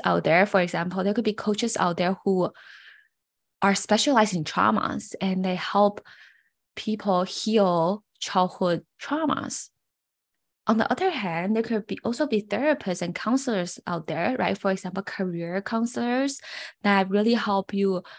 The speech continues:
work on helping you land your ideal jobs and helping you achieve goals in your career, right? So that's also tends to be more focused on right now and the future.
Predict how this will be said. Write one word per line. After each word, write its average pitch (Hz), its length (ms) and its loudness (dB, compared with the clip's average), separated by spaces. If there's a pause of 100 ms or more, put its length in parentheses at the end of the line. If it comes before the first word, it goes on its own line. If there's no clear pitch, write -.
(340)
work 202 400 2
on 190 500 0 (360)
helping 208 340 2
you 196 140 2
land 190 440 2 (140)
your 190 140 -2
ideal 190 280 2
jobs - 460 0
and 196 140 -4
helping 190 340 -4
you 185 160 -4
achieve 190 640 -2
goals 175 460 4
in 175 100 -4
your 170 100 -6
career, 170 600 -6 (760)
right? 175 160 -2
So 196 120 -2
that's - 340 -2 (120)
also 196 320 2
tends 180 340 -4
to - 80 -2
be 175 100 -2
more 170 200 -2
focused 170 340 -6
on 170 80 -4
right 170 180 -4
now 165 140 -4
and 165 180 -4
the 156 100 -4
future. - 480 -8